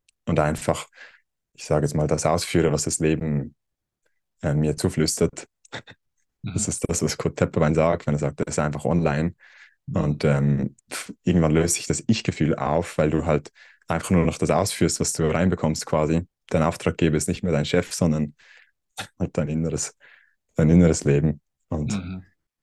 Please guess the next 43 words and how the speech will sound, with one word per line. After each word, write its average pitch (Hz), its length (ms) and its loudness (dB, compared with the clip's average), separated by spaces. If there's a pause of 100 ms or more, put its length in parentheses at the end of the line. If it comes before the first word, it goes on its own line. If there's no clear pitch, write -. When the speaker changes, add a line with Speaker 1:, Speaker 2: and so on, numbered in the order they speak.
Speaker 1:
so - 140 4
merkst 90 340 4
du 95 40 2
die 76 120 -2
Grundausrichtung 82 760 0
auch 80 140 -2
bei 82 100 0
der 80 80 -2
Manifestation. 78 1000 0 (760)
Ich - 60 -12
find 90 160 6
beide 90 460 4
Arten 90 340 2
und 80 120 0
Weisen 80 460 0 (120)
wertvoll, 90 500 0 (600)
weil 82 140 2
auch 78 160 -2
wenn 87 120 2
du 82 80 -2
dir 78 120 0
die 78 100 0
Dinge 80 260 -2
manifestierst 82 720 0
mit 90 120 2
dem 82 80 -4
klassischen - 440 -2
Schritt-für-Schritt-Anweisung, 80 1700 -2 (560)
merkst 87 280 0
du, - 60 -2
wenn 76 80 2
du's - 180 -4
hast, - 380 0 (540)
ah, 85 80 0
das 76 100 -2
ist - 120 -6
doch 78 100 -4
nicht 73 140 -4
wirklich 73 280 0
das, - 180 -2
was 76 100 0
ich - 140 -4
wollte. 73 380 0